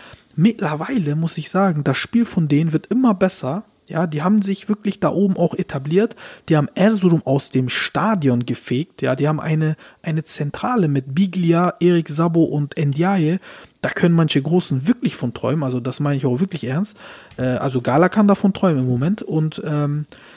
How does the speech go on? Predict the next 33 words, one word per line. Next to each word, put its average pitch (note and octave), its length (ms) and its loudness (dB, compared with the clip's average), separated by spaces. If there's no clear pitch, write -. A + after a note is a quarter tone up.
man D#3+ 160 -2
hat B3 120 -4
auch A3 160 0
gesehen, G3+ 360 0
so F#3 100 -4
Spieler G#3 420 -2
wie F#3 200 0
Biglia, A3 720 2
ähm, E3+ 760 -2
haben F3 240 0
ihre E3+ 200 0
Form G3+ 280 2
wiedergefunden. F#3+ 720 0
Oder E3 180 4
Ndiaye, F3 520 2
das F3 220 0
war F3 120 4
wieder E3+ 180 0
endlich F#3+ 320 -4
mal D#3+ 140 -2
ein D#3+ 220 -2
Hauch G#3 260 0
vom F3+ 240 -2
alten G3+ 300 0
Ndiaye, F3 600 2
damals E3 380 0
von D3+ 120 -2
Osmanlıspor F3 800 0
oder D#3 200 2
erstes E3+ 540 -2
Halbjahr E3 300 0
bei C#3+ 160 0
Gala. E3+ 480 0